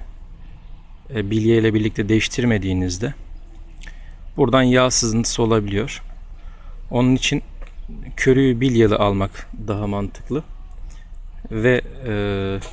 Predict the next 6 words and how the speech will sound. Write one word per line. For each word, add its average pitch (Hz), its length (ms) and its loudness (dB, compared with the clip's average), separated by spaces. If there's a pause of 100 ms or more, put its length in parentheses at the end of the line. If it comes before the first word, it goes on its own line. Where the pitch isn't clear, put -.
(1900)
eski 139 300 2
bilyeyi 120 260 6
dolayısıyla 120 420 4
vurarak 113 340 6
çı-, - 160 0 (120)
çıkartabiliriz. 110 880 2